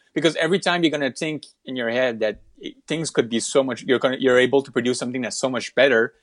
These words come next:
You're only looking forward to those things. You're right now as an artist, you only perce-, perceive yourself, your current self, as only good potential,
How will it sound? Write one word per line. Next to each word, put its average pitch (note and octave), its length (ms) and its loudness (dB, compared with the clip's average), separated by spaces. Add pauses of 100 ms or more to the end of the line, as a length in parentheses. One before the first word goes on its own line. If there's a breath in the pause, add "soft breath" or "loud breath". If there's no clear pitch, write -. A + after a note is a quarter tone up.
(420)
You're C#3 140 6
only F3 300 4
looking D#3 340 2
forward C3 480 4
to A#2+ 80 -4
those A#2 320 0
things. G2+ 400 -10
You're B2+ 180 2
right C3 280 0
now C#3+ 320 0
as A#2+ 180 -2
an A#2+ 60 -2
artist, C3+ 320 0
you A#2+ 100 -2
only C#3 280 -2
perce-, A#2+ 580 -2
perceive C3+ 500 -2
yourself, A#2+ 480 -2
your A2+ 140 -2
current C3 340 -4
self, C3 480 0 (320)
as A#2 360 0
only C#3 500 0 (160)
good C#3 260 2
potential, A#2+ 600 -6